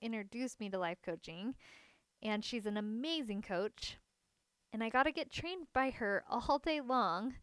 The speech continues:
to how to become a better coach myself. And it was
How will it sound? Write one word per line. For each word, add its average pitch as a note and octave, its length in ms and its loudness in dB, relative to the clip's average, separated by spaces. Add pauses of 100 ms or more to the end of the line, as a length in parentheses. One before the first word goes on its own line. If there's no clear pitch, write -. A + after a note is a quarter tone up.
(480)
to A3+ 80 -4
how C4 260 4
to C4+ 80 4
become A#3+ 300 -4
a A3 80 -2
better F#3+ 200 0
coach - 280 -8
myself. F3 340 -6 (840)
And G3+ 280 0
it A3 120 2
was A3+ 340 2